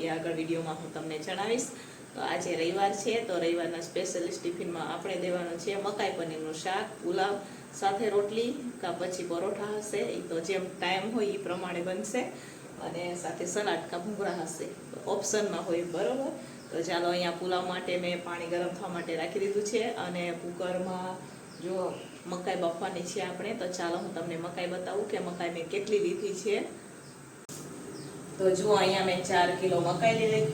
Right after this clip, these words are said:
લઈ લીધી છે અને આ કિલો પનીર છે.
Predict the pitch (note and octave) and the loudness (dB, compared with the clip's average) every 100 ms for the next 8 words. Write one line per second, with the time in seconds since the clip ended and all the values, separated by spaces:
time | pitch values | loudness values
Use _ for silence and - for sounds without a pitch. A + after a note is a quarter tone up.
0 | F#3+ G#3+ G#3+ G#3+ C4 B3 - A3+ A3 F#3 | 4 4 4 4 4 4 4 4 4 2
1 | F3+ - F#3 E3+ - F#3+ G#3+ A#3 A#3 - | 2 2 4 4 4 4 4 2 2 0
2 | A#3 | 2